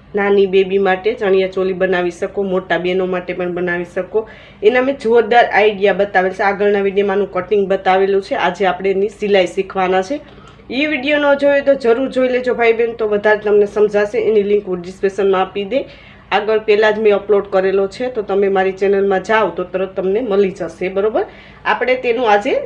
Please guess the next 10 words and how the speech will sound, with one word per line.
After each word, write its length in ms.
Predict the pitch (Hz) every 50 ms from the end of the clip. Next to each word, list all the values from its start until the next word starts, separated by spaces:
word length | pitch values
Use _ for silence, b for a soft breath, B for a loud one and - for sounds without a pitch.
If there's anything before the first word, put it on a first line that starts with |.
| - - -
સિલાઈ 280 | 269 262 262 240 190
શીખવાના 540 | 180 - 254 - - - 190 180 175 175 170
છે, 140 | 165 - 208
બરોબર? 240 | 220 277 349 294 233
બોક્સવાળી 760 | 233 254 285 302 - - - 294 285 277 262 247 254 277 262
આપણે 340 | 226 208 214 - 233 233 285 392 427 B B B B B B B B -
ચણિયા 340 | - 226 240 247 247 233 226
ચોલી 360 | 214 226 220 220 233 294 415
શીખવાના 640 | 427 - - 269 262 - 254 226 214 202 190 180 180
છીએ, 360 | 180 - 208 202 208 233 254